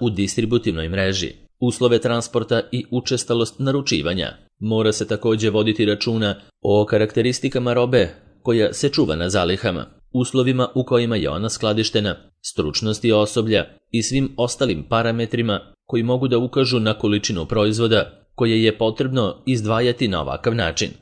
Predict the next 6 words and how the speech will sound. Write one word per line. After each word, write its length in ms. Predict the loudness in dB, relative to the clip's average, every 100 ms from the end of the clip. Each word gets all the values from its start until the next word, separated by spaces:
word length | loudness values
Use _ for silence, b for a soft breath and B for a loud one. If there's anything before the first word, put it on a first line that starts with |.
| _
Predavači 520 | -2 0 2 0 0 -2
će 120 | -4
istaći 720 | -2 -2 -2 0 -2 -2 -8 _
da 220 | -4 0
uspešna 480 | 0 0 -2 -2 -2
kompanija 720 | -2 -2 -2 0 0 0 -2